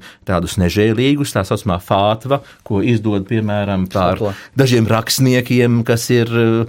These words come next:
Speaker 1: atļāvušies, eh, kādu zaimojošu frāzi par
Speaker 2: Mhm.
Speaker 1: dažām Korāna rindiņām.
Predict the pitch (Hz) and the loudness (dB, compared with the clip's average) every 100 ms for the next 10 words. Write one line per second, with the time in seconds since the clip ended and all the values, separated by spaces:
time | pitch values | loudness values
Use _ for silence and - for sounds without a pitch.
0 | - - 120 127 120 120 120 - 117 113 | -6 -2 0 2 2 2 -2 -2 0 -2
1 | - 120 113 110 113 107 101 110 120 120 | -2 -2 0 0 0 0 0 0 2 2
2 | 117 117 113 - - 110 113 120 120 117 | 2 0 -2 -6 -2 0 2 2 0 -4
3 | 113 110 107 107 95 139 143 113 113 110 | -4 -2 0 -2 -6 -4 -2 0 0 0
4 | 113 120 113 107 107 107 107 - - 110 | 0 2 2 2 0 0 -4 -8 -6 -2
5 | 120 120 123 117 120 | 0 0 0 0 -2